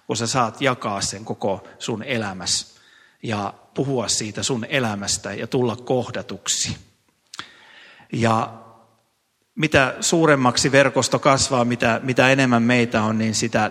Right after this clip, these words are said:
tärkeämmäksi tämä ajatus tulee tässä verkostossa.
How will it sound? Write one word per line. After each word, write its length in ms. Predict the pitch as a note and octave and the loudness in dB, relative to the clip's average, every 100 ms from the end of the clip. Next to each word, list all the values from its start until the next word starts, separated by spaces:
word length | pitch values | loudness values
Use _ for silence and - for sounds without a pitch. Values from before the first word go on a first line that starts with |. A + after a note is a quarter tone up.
| - | 2
tärkeämmäksi 1200 | C3+ A#2+ A2+ A2+ G#2 G#2 G2 - G2+ F#2 - - - - - _ | 2 2 0 -4 -4 -4 -4 -4 -4 -10 -14 -20 -20 -20 -20 _
tämä 380 | A#2 A2+ G#2 F#2+ - - - | 0 0 -2 -2 -8 -20 -4
ajatus 560 | B2+ B2+ G2+ - F2+ - | 0 0 -2 -4 -6 -4
tulee 420 | - A#2 G#2 F#2+ | -2 -2 -2 -6
tässä 300 | - - G2+ | -4 -4 -4
verkostossa. 760 | G2+ F#2 - - - - - | -6 -8 -6 -8 -4 -4 -4